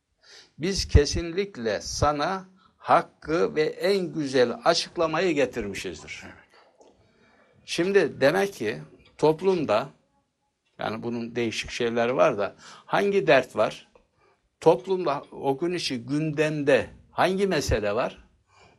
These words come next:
Speaker 1: Onun çözümü için Allah bir ayet göndermiş. Yani bugüne göre diyelim ki adam verem olmuş, verem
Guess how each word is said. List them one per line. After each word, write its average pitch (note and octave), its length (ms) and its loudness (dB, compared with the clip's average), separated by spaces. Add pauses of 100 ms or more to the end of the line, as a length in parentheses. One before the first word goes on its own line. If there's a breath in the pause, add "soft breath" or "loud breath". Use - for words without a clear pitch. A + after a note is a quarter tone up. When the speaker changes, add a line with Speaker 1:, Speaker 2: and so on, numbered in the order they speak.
(160)
Speaker 1:
Onun F3+ 420 0
çözümü F3 600 -2
için D3 560 0
Allah D#3+ 360 0
bir D3+ 160 2
ayet B2+ 300 0
göndermiş. F#2 680 -8 (760 soft breath)
Yani A#2+ 460 2
bugüne E3 300 0
göre C#3+ 360 2
diyelim D3+ 320 -2
ki C3 160 -4
adam D3 340 2
verem D3 300 6
olmuş, A#2+ 380 -2
verem D3 400 0